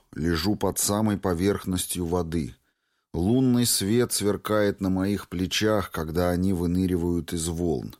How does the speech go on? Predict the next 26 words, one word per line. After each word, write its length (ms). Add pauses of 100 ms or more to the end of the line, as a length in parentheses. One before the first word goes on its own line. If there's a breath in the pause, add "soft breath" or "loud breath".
(720)
Я 220
постоянно 680
верчу 480
головой, 760
вдыхаю 680
у 100
левого 480
плеча, 640
выдыхаю 600
у 100
правого. 680 (600)
Бью 320
по 160
воде 360
ногами 580
так, 340
что 240
у 120
ляжек 520
она 260
пенится, 800
а 160
от 160
лодыжек 640
разлетается 840
брызгами. 680